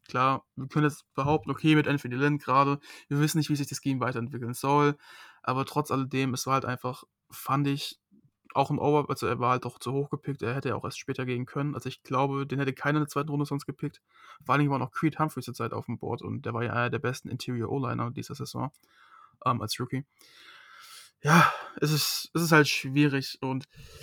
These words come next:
ich, ich mein, ich muss halt ja,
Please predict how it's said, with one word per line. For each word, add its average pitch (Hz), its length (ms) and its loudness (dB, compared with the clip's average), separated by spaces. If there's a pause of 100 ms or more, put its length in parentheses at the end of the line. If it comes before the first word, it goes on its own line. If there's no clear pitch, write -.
(680)
ich, - 460 -6 (1120)
ich - 180 0
mein, 143 360 6
ich - 180 -4
muss 165 160 4
halt 139 520 2 (840)
ja, 135 200 -6